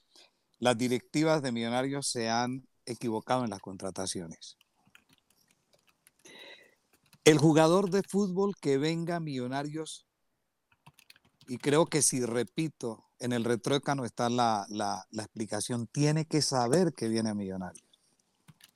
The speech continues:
Y tiene que saber a qué equipo viene. Hay jugadores de fútbol que vinieron a Millonarios y se fueron de Millonarios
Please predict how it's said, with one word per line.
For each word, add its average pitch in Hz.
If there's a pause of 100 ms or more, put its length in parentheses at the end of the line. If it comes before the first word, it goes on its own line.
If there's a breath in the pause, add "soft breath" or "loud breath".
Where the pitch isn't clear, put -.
(640)
Y 123
tiene 151
que 165
saber 160
a 131
qué 135
equipo 123
viene. 104 (1200)
Hay 131
jugadores 175
de 151
fútbol 180
que 151
vinieron 180
a 170
Millonarios 156
y 156
se 135
fueron 170
de 170
Millonarios 143